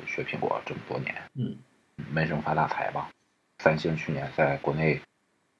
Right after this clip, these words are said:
Speaker 1: 才卖了，出货有一千多万台。
Speaker 2: 嗯。
Speaker 1: 这个oppo、VIVO 随，随，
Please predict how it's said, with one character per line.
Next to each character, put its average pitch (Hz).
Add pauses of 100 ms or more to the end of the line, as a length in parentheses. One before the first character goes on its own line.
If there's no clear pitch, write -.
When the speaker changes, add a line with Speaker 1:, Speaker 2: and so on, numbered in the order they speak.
(340)
Speaker 1:
才 71 (680)
卖 160
了， 98 (320)
出 82
货 78
有 62 (100)
一 -
千 -
多 135
万 110
台。 - (160)
Speaker 2:
嗯。 113 (640)
Speaker 1:
这 -
个 71 (360)
oppo、 82 (100)
VIVO 76 (720)
随， - (160)
随， 80